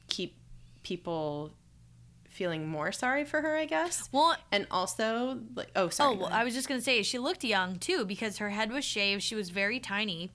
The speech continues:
Speaker 2: because she was, like,
Speaker 1: Mm-hmm.
Speaker 2: malnourished. She was in a wheelchair, and she had no teeth. 'Cause
Speaker 1: Yeah.
Speaker 2: her mom
Speaker 1: Sh-
Speaker 2: just, like, let her teeth rot out. Or maybe it was due to, like, a lot of the, like, drugs she was on.
Speaker 1: She,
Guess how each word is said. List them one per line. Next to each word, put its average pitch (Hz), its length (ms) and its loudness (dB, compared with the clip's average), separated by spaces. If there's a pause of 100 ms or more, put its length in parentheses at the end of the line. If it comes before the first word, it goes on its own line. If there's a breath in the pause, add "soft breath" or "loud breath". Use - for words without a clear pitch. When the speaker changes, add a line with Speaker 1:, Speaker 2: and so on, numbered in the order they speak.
Speaker 2:
because 208 300 -2
she 202 140 -2
was, 196 120 -2
like, 185 160 2
Speaker 1:
Mm-hmm. 175 100 2 (220)
Speaker 2:
malnourished. 170 560 -4 (400 loud breath)
She 269 140 0
was 233 140 2
in 233 120 0
a 254 60 0
wheelchair, 202 640 0
and 233 220 0
she 262 120 -2
had 247 120 0
no 180 200 -4
teeth. - 460 -12 (640 loud breath)
'Cause 240 260 0
Speaker 1:
Yeah. 180 280 6
Speaker 2:
her 226 140 0
mom 214 340 4
Speaker 1:
Sh- 202 80 0
Speaker 2:
just, 185 220 -4
like, 180 240 0
let 180 240 0
her 185 120 -6
teeth 190 300 -8
rot 170 220 0
out. 165 240 2
Or 294 280 6
maybe 269 260 2
it 233 40 2
was 214 200 0
due 214 160 0
to, 196 80 2
like, 180 180 4
a 180 60 -4
lot 175 160 2
of 170 120 -2
the, 170 160 0
like, 160 340 -4 (520 loud breath)
drugs 185 300 0
she 185 120 -4
was 165 180 -6
on. 160 240 0
Speaker 1:
She, 262 440 2